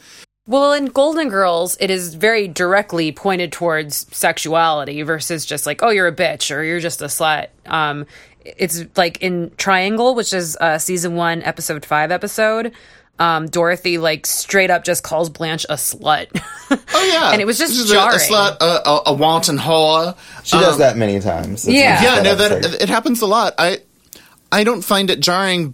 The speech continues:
Speaker 2: because the show is ultimately very sex positive about these women.
Speaker 1: It was just jarring
Speaker 2: They
Speaker 1: to hear it in, like, such a casual way
Speaker 2: Totally.
Speaker 1: on a sitcom towards,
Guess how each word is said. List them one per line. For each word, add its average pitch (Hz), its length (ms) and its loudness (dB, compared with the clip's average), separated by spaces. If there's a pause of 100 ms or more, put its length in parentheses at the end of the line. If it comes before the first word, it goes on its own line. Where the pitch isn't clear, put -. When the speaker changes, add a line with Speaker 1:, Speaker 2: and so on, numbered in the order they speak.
Speaker 2:
because 160 960 0 (580)
the 156 140 2
show 196 800 2
is 160 560 0 (140)
ultimately 170 680 -2
very 151 320 -2
sex - 340 -2
positive 160 520 -4
about 117 280 -2
these 123 240 -4
women. 247 480 -6 (240)
Speaker 1:
It 440 80 4
was 453 220 2
just 392 240 -2
jarring 302 300 4
Speaker 2:
They - 60 2
Speaker 1:
to 254 60 2
hear 311 300 0
it 175 240 0
in, 208 160 -2
like, 175 260 -2
such 226 240 -2
a 190 60 -4
casual 196 640 0
way 185 180 2
Speaker 2:
Totally. 202 280 2
Speaker 1:
on 165 120 0
a 170 40 -2
sitcom 180 760 -2
towards, 170 640 -2